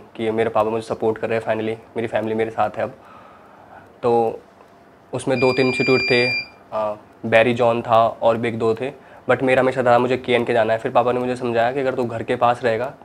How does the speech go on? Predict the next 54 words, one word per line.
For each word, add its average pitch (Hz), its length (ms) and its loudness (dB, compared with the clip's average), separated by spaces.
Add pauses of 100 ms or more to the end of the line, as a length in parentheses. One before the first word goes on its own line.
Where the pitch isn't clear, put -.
तो 135 60 -4
ज़्यादा 127 260 4
सही 131 180 0
रहेगा 110 220 2
तेरे 107 200 -4
लिए, 113 160 -2 (440)
तेरी 127 140 0
health 117 340 0
का 123 140 0
भी 120 120 0
हम 117 140 -2
ध्यान 113 200 0
रख 107 120 -8
पाएंगे 113 240 0
और 123 160 -4 (220)
तुझे 123 140 -2
इतना 123 160 -2
दिक्कत 117 280 -2
भी 120 120 0
नहीं 117 80 -2
होगी। 104 260 -6 (800)
तो 120 80 0
फिर 113 420 -2 (380)
उन्होंने 120 220 0
मुझे 120 160 -2
Barry 117 240 6
जॉन 120 180 0
के 123 80 -4
लिए 123 60 -4
सजेस्ट 117 340 -2
किया। 117 220 -4 (500)
फिर 113 100 -4
मैंने 113 200 2
उसके 117 200 -4
बारे 113 220 4
में 113 100 0
reviews 113 320 -4
पढ़े 113 240 -2
काफ़ी 110 240 -4
सारे, 110 340 -4 (200)
मैंने 110 140 -6
उनके 110 140 -6
बारे 107 140 0
में 113 80 -6
देखा। 107 380 -4 (600)
फिर 123 140 -2
मैंने 123 200 4
visit 123 320 0
किया 127 220 2
Barry 120 240 4
जॉन 117 240 -2
को। 120 180 -6 (720)
अ, 107 160 -8
तो 117 380 -4